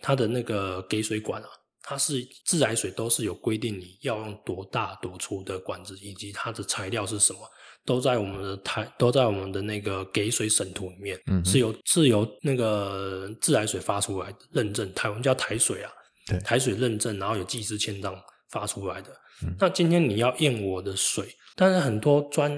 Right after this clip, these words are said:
Speaker 1: 很多验屋公司就说，“啊，你水压过低。”
Speaker 2: 嗯。
Speaker 1: 就送我这句话，那请问一下，是低于多少叫过低？我还遇过水压过高，啊，请问是高于多少叫高？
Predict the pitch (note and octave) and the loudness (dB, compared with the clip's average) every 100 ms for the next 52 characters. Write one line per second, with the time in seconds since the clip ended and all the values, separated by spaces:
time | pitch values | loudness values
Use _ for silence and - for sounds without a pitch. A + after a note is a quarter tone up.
0 | D3+ B2+ G2 B2 C3+ C#3+ C3 B2+ B2 B2+ | -4 -4 -2 0 2 2 2 0 -2 0
1 | B2 A#2 G#2+ A2 - F#2 G2+ G#2 G2+ F2+ | 0 -2 -4 -4 -2 -2 -2 -2 -4 -4
2 | F2+ F#2+ F#2 F#2 _ D3+ C#3 D3 G2 E2+ | -4 0 0 -2 _ 2 4 6 4 2
3 | G#2+ G#2 F#2 F2+ - B2 - - G#2+ G#2+ | -2 -2 -4 -6 -4 -2 -2 -2 -4 -4
4 | F#2+ G#2+ F#2 - A#2 - _ - C3 B2 | 0 0 0 -2 -2 -4 _ 0 2 4
5 | G2 G2+ G#2+ A2 E2+ - F#2+ G#2 F2 - | 2 4 4 2 -2 -4 -4 -4 -4 -6
6 | F#2 - - G#2+ A#2 C3+ C3+ A#2 - F#2 | -10 -12 -2 2 4 4 4 2 0 -2
7 | F#2+ G#2 G2+ F#2 F2+ G2 - B2+ - A#2 | -2 -2 -2 -2 -4 -4 -4 -2 0 2
8 | - - B2 C3 G#2 G#2+ G#2 G2+ - - | 0 2 4 4 4 0 0 -2 -8 -12
9 | _ - G#2 F#2+ - F2+ | _ -8 -6 -4 -4 -4